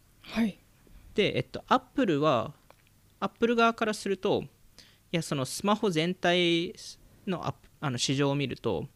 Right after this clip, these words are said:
Speaker 2: えー、Androidの方が多いですし、
Speaker 1: うん。
Speaker 2: えー、アイオーエスの方が少ないですと。で、えっと、アプリの数から見ても、えー、全体見ると、え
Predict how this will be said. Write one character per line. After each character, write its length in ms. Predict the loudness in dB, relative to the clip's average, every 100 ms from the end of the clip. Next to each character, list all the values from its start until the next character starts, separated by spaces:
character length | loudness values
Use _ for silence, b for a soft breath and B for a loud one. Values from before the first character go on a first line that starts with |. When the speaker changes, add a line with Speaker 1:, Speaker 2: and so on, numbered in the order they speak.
| _ _ -14
Speaker 2:
え 220 | -10 -6
ー、 20 | -2
Android 480 | 0 2 2 0 -4
の 100 | -8
方 140 | -8
が 100 | -4
多 180 | 0 0
い 60 |
で 100 | -2
す 60 | -6
し、 300 | -8 -8 -10 -14 _ _ 0
Speaker 1:
う 40 | 4
ん。 360 | 4 2 0
Speaker 2:
え 220 | 0 -2 0
ー、 20 |
ア 60 |
イ 60 | 0
オ 20 |
ー 20 |
エ 40 | 0
ス 100 | -4
の 80 | -10
方 40 |
が 40 | -12
少 220 | -10 -8
な 120 | -8
い 60 | -10
で 60 |
す 120 | -12 -12
と。 140 | -14 -14 b b b
で、 180 | -4 -2
え 60 | -4
っ 20 |
と、 300 | -4 -4 -2
ア 60 |
プ 120 | 0 0
リ 160 | 2
の 140 | 0 0
数 260 | 0 0
か 100 | 0
ら 80 | -2
見 120 | -2
て 120 | -4
も、 380 | -4 -4 -6 -8 _ _ -16
え 100 | -12
ー、 20 | -6
全 220 | -6 -2
体 200 | -2 0
見 100 | -2
る 80 | -2
と、 320 | -4 -6 -10 b b b -14
え 440 | -10 -10 -10 -14